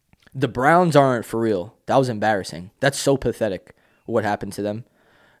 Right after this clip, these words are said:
Um, and yeah, I mean, he didn't even throw for two hundred yards, but the, for some reason, and eventually it's gonna get to that point where they're gonna have to, you know,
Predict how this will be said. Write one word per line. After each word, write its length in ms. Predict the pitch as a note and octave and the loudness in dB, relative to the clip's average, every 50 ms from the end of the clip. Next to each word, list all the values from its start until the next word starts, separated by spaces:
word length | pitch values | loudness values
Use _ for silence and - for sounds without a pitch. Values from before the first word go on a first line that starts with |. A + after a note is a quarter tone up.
| _ - | _ -6
Um, 480 | - A2 A2 A2 G#2 G#2 G2+ F#2+ F#2+ _ _ _ _ _ _ _ _ _ _ _ _ _ _ - | -2 0 0 0 -2 -4 -8 -12 -14 _ _ _ _ _ _ _ _ _ _ _ _ _ _ -2
and 240 | A#2+ A#2+ A#2+ A#2+ A#2+ | -2 0 0 0 4
yeah, 300 | C#3+ E3 D3+ A#2+ G2+ G#2 - - | 6 6 8 6 6 2 -2 -2
I 60 | C3+ | -2
mean, 140 | B2+ C3 C3 | -2 -2 0
he 80 | C#3 D#3+ | 0 0
didn't 140 | D#3 E3 E3+ | 0 2 2
even 140 | D#3+ D#3 D3+ | 2 0 2
throw 160 | - D#3 D3+ | 2 2 2
for 140 | - D3+ C#3 | 2 2 0
two 180 | - - D3+ | 4 4 2
hundred 260 | D3 D#3 C#3 B2+ B2 | 4 2 0 -2 -2
yards, 440 | A#2+ A#2+ C#3 D#3 D3 C3 A#2 G#2+ A2 | 0 2 2 4 4 2 0 -2 -4
but 220 | A2+ B2 A2 - _ _ _ _ _ _ - | -6 -6 -6 -6 _ _ _ _ _ _ -18
the, 320 | B2+ A2+ B2+ C#3+ C3 - - - | -10 -4 -4 -4 -4 -4 -10 -16
for 160 | - - C3 B2 | -8 -6 -4 -4
some 320 | - - D#3 D#3 E3 D#3 | 0 2 2 2 2 0
reason, 600 | D3 E3 F3 E3+ C#3 A#2+ A2+ A2 A2 A2 B2+ C3+ _ _ _ _ _ - | 0 0 0 0 0 -2 -4 -4 -6 -10 -12 -16 _ _ _ _ _ -6
and 120 | - C3 B2+ | -4 -4 -2
eventually 320 | B2 C#3 D#3 F3 - F#3 | 0 0 0 0 2 0
it's 100 | F3+ - | 0 2
gonna 140 | - E3 D#3 | 2 0 2
get 140 | C#3+ D3+ - | 2 0 0
to 80 | D3 | 2
that 160 | D3+ C3+ A2+ - | 2 2 2 0
point 240 | - B2+ C3+ D3 C3+ | -2 -4 -4 -2 0
where 100 | A#2 A2+ | 0 0
they're 80 | B2 | 0
gonna 140 | B2 C3+ B2 | 0 -2 -2
have 180 | A#2+ C#3+ C3 - | -2 -2 -2 0
to, 420 | - A#2+ A2 G#2+ G#2 G#2 G#2 G2+ - _ - | 0 -2 -2 -2 -4 -8 -8 -10 -12 _ -8
you 140 | - A#2+ A2+ | -4 -2 -2
know, 320 | G#2+ G2+ G2 F#2+ A2 A#2+ | 0 -2 -4 -4 -8 -12